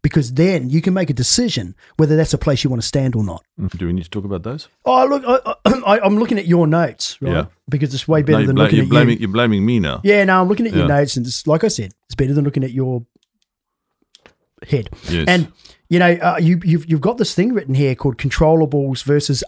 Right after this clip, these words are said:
Speaker 1: uncontrollables.
Speaker 2: Well, I think th-, that was more, y-, you know, when you're sitting with someone and, and they are stressed, and it could be, uh, you know, they've a financial issue, or it could be something family issue. Uh, I think the point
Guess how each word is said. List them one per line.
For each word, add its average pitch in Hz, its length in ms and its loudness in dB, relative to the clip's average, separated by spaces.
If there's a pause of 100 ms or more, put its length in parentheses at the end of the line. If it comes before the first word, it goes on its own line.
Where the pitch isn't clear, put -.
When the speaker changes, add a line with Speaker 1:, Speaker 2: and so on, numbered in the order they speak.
Speaker 1:
uncontrollables. 147 680 0
Speaker 2:
Well, 208 240 -4
I 175 60 -4
think 285 320 -6
th-, 170 140 -12
that 170 200 2
was 240 160 -2
more, 147 460 2
y-, 131 180 -2
you 131 80 2
know, 120 120 2
when 117 100 2
you're 120 100 0
sitting 156 380 2
with 113 140 -2
someone 104 360 0
and, 87 260 -2
and 90 180 0
they 92 100 2
are 104 180 4
stressed, - 520 -4
and 87 100 -4
it 87 140 -6
could 92 240 -2
be, 90 600 -4
uh, 92 160 -4
you 92 140 -4
know, 78 200 -2
they've 80 400 -6
a - 80 -8
financial 85 600 -2
issue, 120 340 -2
or 80 60 0
it - 120 -10
could 82 180 -8
be 87 80 -8
something 82 260 -4
family 131 420 -2
issue. 78 280 -6 (760)
Uh, - 200 -6
I 104 60 -2
think 160 260 0
the - 100 0
point 127 360 0